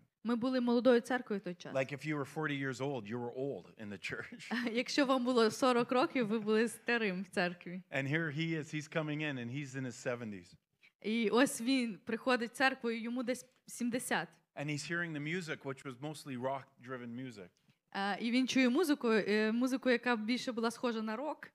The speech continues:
Speaker 2: And he's crying.
Speaker 1: І він плаче.
Speaker 2: And my dad was with us at that time.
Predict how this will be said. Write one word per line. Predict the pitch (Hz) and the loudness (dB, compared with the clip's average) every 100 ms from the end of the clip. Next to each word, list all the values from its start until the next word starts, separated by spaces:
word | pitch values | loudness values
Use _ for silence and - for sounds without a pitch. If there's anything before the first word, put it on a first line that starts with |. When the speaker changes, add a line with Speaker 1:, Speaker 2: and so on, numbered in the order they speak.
| - | -10
Speaker 2:
And | 143 | -6
he's | 143 139 147 | -6 -6 -4
crying. | 147 131 92 78 _ - | -2 -4 -6 -12 _ -8
Speaker 1:
І | 220 | -2
він | 240 | -2
плаче. | 226 185 233 - 185 - - | 2 2 2 0 -12 -14 -10
Speaker 2:
And | 135 | -4
my | 139 139 | -4 -2
dad | 202 190 | -4 -2
was | 175 | -4
with | 139 135 | -4 -6
us | 127 113 - 143 | -6 -8 -12 -10
at | 120 | -8
that | 127 120 113 | -6 -6 -6
time. | 98 | -8